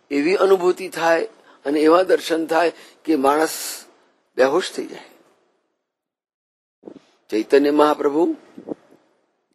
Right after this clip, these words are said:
જગન્નાથજીની અંદર નામ સંકીર્તન કરતા, કરતા, કરતા, કરતા ભગવાનના દર્શને આગળ, મૂર્તિ આગળ બેહોશ થઈ જાય. એ ભજનની આહલાદકતા,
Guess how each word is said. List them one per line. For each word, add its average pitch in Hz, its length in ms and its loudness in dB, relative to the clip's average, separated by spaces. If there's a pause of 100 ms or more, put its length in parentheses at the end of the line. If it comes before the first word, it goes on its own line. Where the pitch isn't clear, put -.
(400)
જગન્નાથજીની 151 1160 0
અંદર 151 400 2 (600)
નામ 160 320 0
સંકીર્તન 165 560 0
કરતા, 156 360 0
કરતા, 151 340 -2
કરતા, 147 360 -4
કરતા 147 460 -4 (720)
ભગવાનના 147 380 4
દર્શને 143 380 0
આગળ, 131 240 2
મૂર્તિ 135 540 -2
આગળ 147 200 4
બેહોશ 151 420 2
થઈ - 120 -16
જાય. - 220 -20 (2250)
એ 180 280 4 (560)
ભજનની 180 720 2 (220)
આહલાદકતા, 143 800 0